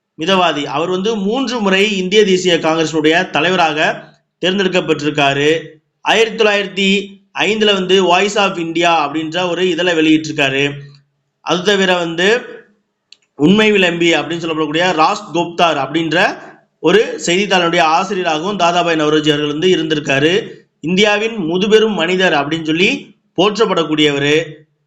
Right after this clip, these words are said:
"வறுமையும் பிரிட்டனுக்கு உதவாத இந்திய ஆட்சியும்" அப்படின்னு சொல்லி இந்தியாவின் வறுமை குறித்து நூல்களும் வந்து தாதாபாய் நவ்ரோஜி அவர்கள் வந்து எழுதியிருக்காரு.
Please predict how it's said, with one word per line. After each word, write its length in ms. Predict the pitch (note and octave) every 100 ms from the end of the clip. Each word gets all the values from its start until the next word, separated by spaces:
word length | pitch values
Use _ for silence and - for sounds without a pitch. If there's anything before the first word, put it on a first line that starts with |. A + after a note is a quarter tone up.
| _
"வறுமையும் 640 | C#3+ F3 G#3 A3 A#3+ B3 F#3
பிரிட்டனுக்கு 440 | F3 A3 A3 F#3+
உதவாத 360 | F#3 F3+ F#3 F#3+
இந்திய 380 | F3+ F3+ G3
ஆட்சியும்" 600 | F3 D#3 - E3+ D#3 B2+
அப்படின்னு 300 | B2 C#3 E3+
சொல்லி 600 | D#3 D#3+ G3+ F4+ - - _
இந்தியாவின் 500 | D#3+ F3 G3+ G#3 A3+
வறுமை 360 | G3 F3 G#3 A3
குறித்து 540 | G3 F#3+ F#3+ A#3+ C#4
நூல்களும் 460 | F#3+ F3+ A3 G3+ G3+
வந்து 380 | F#3 F#3+ C#4+ -
தாதாபாய் 420 | D#3 E3+ F3+ F3
நவ்ரோஜி 340 | E3 D#3 D#3 D#3
அவர்கள் 220 | D3 D3+
வந்து 540 | D3+ E3+ C#4+ - - _ _ _
எழுதியிருக்காரு. 840 | C#3+ F3+ F3+ D#3+ E3 G3+ D4 -